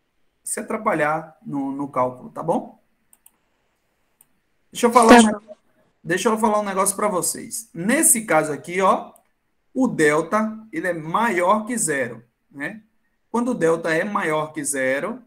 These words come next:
Speaker 1: já vimos lá no slide anterior, que ele tem, então, duas raízes. Então, ele tá aqui, ó,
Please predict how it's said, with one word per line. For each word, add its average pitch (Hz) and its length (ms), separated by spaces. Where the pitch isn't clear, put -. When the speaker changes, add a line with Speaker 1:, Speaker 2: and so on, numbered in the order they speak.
Speaker 1:
já 156 200
vimos 147 380
lá 127 320
no 147 140
slide 131 360
anterior, 131 520
que 170 120
ele 208 680
tem, 202 500
então, 190 500
duas 220 500
raízes. 147 920
Então, 147 340
ele 185 140
tá 180 120
aqui, 151 260
ó, 214 220